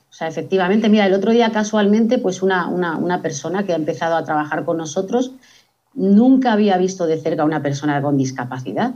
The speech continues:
O sea, dice que le, que le daban miedo, efectivamente, ¿no? Es lo que nos decía, que le daban miedo. Entonces, la importancia de conocer es vital, es, es vital. Entonces, desde la educación, desde el principio, si, si mi hijo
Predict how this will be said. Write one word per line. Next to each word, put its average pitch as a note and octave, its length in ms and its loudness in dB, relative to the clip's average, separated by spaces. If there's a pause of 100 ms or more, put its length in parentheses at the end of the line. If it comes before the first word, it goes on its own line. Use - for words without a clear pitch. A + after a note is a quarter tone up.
O - 40 -20
sea, C#3+ 140 -6
dice D3+ 240 0
que G#3 100 0
le, F3+ 220 2
que F3 120 0
le D#3+ 100 4
daban G#3 320 2
miedo, B3 240 2
efectivamente, G3+ 720 0
¿no? G#3+ 120 0
Es A3 60 0
lo F#3 100 0
que G3 80 -2
nos G3+ 120 4
decía, F#3 420 -2 (600)
que F#3+ 100 0
le E3+ 100 2
daban G3+ 280 2
miedo. G#3+ 160 4
Entonces, A3+ 360 2 (120)
la F3 200 0
importancia F#3+ 500 2
de G#3 120 2
conocer G3 580 0 (760)
es D3+ 140 -8
vital, G3 440 0 (960)
es, C#3 160 -10
es D#3 220 -2
vital. D#3+ 400 0
Entonces, D#3 460 -2
desde F3 320 2
la E3+ 180 2
educación, E3+ 600 2
desde G3 220 2
el F3 100 0
principio, G#3+ 720 0 (480)
si, G3 340 0
si G3+ 300 2
mi G#3 220 6
hijo B3 440 0